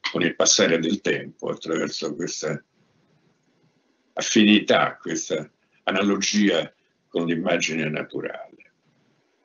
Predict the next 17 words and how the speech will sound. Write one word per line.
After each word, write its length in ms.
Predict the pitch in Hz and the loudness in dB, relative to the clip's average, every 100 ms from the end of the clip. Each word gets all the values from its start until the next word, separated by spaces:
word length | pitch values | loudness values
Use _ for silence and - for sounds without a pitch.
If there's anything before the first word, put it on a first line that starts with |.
| _ _ _ _ _ _ _ _ _ _ _ _ - | _ _ _ _ _ _ _ _ _ _ _ _ 2
Nella 220 | 95 107 | 6 6
veduta 500 | 117 139 143 107 95 | 6 6 6 4 4
dal 220 | 104 110 | 4 4
lago 340 | 127 147 107 | 4 2 2
questa 280 | 101 95 113 | 0 0 -4
scala 300 | - 135 117 | 0 2 2
sembra 380 | - 110 98 101 | 2 2 4 2
quasi 280 | 117 110 107 | 2 2 0
un 100 | 107 | 0
fulmine 680 | - 104 80 73 69 - - _ _ _ | 0 -2 -2 -8 -12 -14 -18 _ _ _
che 80 | 117 | 0
attraversa 580 | - 107 110 123 123 104 | 0 4 6 6 4 2
e 140 | 92 | 2
unisce 500 | 101 98 110 - 98 | 0 0 0 2 0
architettura 640 | 87 82 80 90 - 87 82 | 0 -2 -2 -2 -2 0 0
e 40 | |
natura. 640 | 76 76 - 69 - - | -2 -6 -8 -16 -12 -12